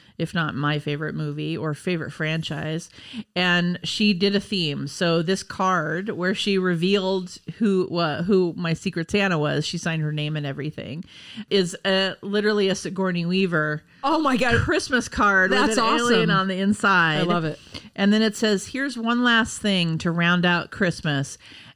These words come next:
Speaker 1: Every, <laughs> everybody needs a xenomorph. Hope everything arrives safely." And then "Cheers, Santa." And so inside is a Christmas
Speaker 2: <gasps>
Speaker 1: ornament
Speaker 2: Oh,
Speaker 1: of the xenomorph,
Speaker 2: wow.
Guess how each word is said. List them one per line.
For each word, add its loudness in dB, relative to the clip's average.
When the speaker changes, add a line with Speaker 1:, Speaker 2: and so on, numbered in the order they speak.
Speaker 1:
Every, 0
<laughs> -4
everybody 2
needs 2
a 4
xenomorph. 0
Hope 0
everything 0
arrives 0
safely." -6
And -2
then 0
"Cheers, -2
Santa." -6
And -2
so -2
inside 0
is 2
a 0
Christmas 0
Speaker 2:
<gasps> -4
Speaker 1:
ornament 2
Speaker 2:
Oh, 4
Speaker 1:
of 2
the 0
xenomorph, 2
Speaker 2:
wow. 2